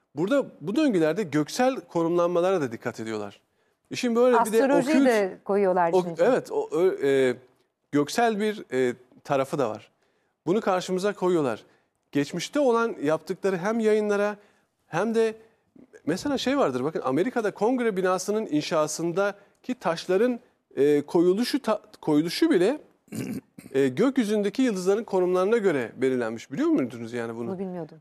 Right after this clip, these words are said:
Speaker 1: Bu Amerika'nın kurucu babaları masonik gelenekten gelen insanlardır. Hatta bunun fikrini Francis Bacon yazmıştır, e,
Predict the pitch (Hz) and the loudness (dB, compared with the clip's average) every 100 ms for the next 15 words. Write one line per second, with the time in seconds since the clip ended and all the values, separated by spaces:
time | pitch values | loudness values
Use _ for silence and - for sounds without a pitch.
0 | 151 170 160 175 196 202 208 185 175 170 | -2 0 2 2 2 0 0 -2 -2 0
1 | 185 165 143 135 139 202 - _ _ _ | 0 2 2 2 0 -2 -6 _ _ _
2 | _ _ - 131 127 151 233 - 180 175 | _ _ -6 -4 -2 -2 -2 0 2 2
3 | 170 226 226 180 180 208 190 - 135 117 | 0 0 0 2 2 2 0 -2 -4 -4
4 | 107 104 101 - _ _ _ _ _ _ | -8 -10 -14 -20 _ _ _ _ _ _
5 | _ - 147 - 208 165 262 254 180 - | _ -6 -4 0 0 2 0 -2 -6 -2
6 | 156 262 311 _ _ _ _ 143 160 190 | 0 -2 -4 _ _ _ _ -2 -2 -2
7 | 190 - 262 269 277 175 120 117 - 120 | -4 0 0 2 2 2 -2 -8 -8 -8
8 | - _ | -8 _